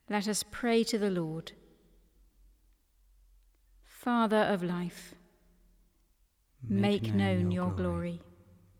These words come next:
Speaker 1: That we may seek Christ in the Scriptures and recognize him in the breaking of the bread. Let us pray to the Lord.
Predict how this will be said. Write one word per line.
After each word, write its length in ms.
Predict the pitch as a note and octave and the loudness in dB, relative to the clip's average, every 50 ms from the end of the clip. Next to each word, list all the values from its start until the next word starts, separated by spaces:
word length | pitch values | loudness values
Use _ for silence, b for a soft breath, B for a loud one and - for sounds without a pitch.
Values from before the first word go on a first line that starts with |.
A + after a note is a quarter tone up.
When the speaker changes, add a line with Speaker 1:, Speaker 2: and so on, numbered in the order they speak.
| _ - _ _ _ _ _ _ _ _ _ _ _ _ _ _ _ _ _ _ _ _ _ _ _ _ _ _ _ _ _ _ _ _ _ _ _ _ _ _ _ _ | _ -20 _ _ _ _ _ _ _ _ _ _ _ _ _ _ _ _ _ _ _ _ _ _ _ _ _ _ _ _ _ _ _ _ _ _ _ _ _ _ _ _
Speaker 1:
That 240 | G3 G3 G3 - - | -4 -4 -4 -2 0
we 140 | G#3+ G#3 G#3+ | 0 2 2
may 200 | G#3 G#3 G3+ G3+ | 4 2 2 2
seek 340 | F#3+ - - A3+ G#3+ G#3+ - | 0 0 0 0 -2 -2 -6
Christ 640 | - - - A3+ G#3+ G#3+ A3 A3+ G3+ - - - | -10 -8 -4 0 0 2 2 2 2 0 0 0
in 120 | A3+ G#3 G3 | 0 0 0
the 60 | F#3 | 0
Scriptures 800 | E3+ - - - - - - - - A3+ G#3+ G3+ G3 - - b b b b b b b b b b b - | -2 -4 -4 -4 -6 -6 -6 -6 -4 -4 -4 -4 -4 -6 -8 b b b b b b b b b b b -2
and 160 | G#3+ G#3+ G3 | -2 -2 2
recognize 840 | G3+ A#3+ B3+ B3+ - - A#3 A3+ G#3+ A3 A3 G#3+ A3 G#3+ G3 - - | 4 4 4 4 2 -2 -4 0 0 2 2 2 2 2 0 0 0
him 160 | A3+ A3 G#3+ | 0 0 2
in 220 | G#3+ - G#3+ G#3 | 2 2 2 2
the 100 | G3+ G3 | 2 2
breaking 520 | F3+ - G#3+ A3+ A3+ A#3 A3+ - A#3+ G#3+ G#3 | 0 0 0 2 2 2 2 2 2 2 2
of 120 | G3+ F#3 | 2 0
the 120 | - G3+ F#3 | -2 -4 -4
bread. 380 | - F3+ F3 E3+ F3 E3+ - - - - _ _ _ _ _ _ _ _ _ _ _ _ _ _ _ _ _ _ _ _ _ _ _ _ _ _ | -4 -4 -4 -4 -6 -8 -10 -14 -20 -20 _ _ _ _ _ _ _ _ _ _ _ _ _ _ _ _ _ _ _ _ _ _ _ _ _ _
Let 160 | G#3+ G#3+ - | -6 -4 -2
us 140 | A3 G3+ - - | -2 -4 -4 -8
pray 360 | - - - C4 B3+ B3 B3 A#3+ | -10 -2 2 4 6 6 6 6
to 140 | - B3+ G#3 | 4 0 0
the 100 | G#3+ G#3 | 0 0
Lord. 400 | F#3+ F3+ E3+ E3 E3 E3 - | 0 -2 -2 -4 -6 -8 -10